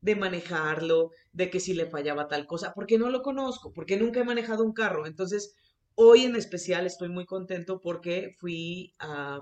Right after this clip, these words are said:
fuimos a arreglarle cuestiones de la suspensión que a mí me ponía nervioso. Dije,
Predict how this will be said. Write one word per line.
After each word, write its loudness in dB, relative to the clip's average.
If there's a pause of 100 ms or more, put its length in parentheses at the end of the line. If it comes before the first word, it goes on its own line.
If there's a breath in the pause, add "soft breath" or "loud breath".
fuimos -6
a -8 (260 soft breath)
arreglarle -2
cuestiones -6
de 0
la 0
suspensión -2
que -4
a 0
mí -6
me -4
ponía -4
nervioso. -2
Dije, -10